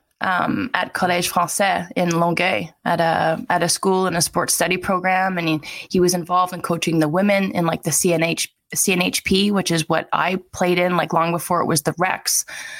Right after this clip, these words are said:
and the development center for, for Quebec. So he's, he sort of paid his dues, and he was a,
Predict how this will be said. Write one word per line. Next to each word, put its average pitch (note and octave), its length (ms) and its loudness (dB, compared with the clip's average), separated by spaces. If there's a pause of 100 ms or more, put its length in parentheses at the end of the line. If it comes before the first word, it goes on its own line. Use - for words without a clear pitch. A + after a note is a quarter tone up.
(240)
and F3+ 180 0
the F3 60 2
development E3 560 0
center F#3 420 0
for, D3+ 460 0
for - 160 -2
Quebec. E3+ 460 -4
So E3+ 200 0
he's, G3 460 2 (720)
he A3 160 2
sort A#3+ 240 2
of A#3 160 -2
paid A3 240 4
his G3+ 160 2
dues, F#3+ 420 2
and F#3+ 100 4
he G#3 120 4
was G3 180 2
a, E3+ 540 2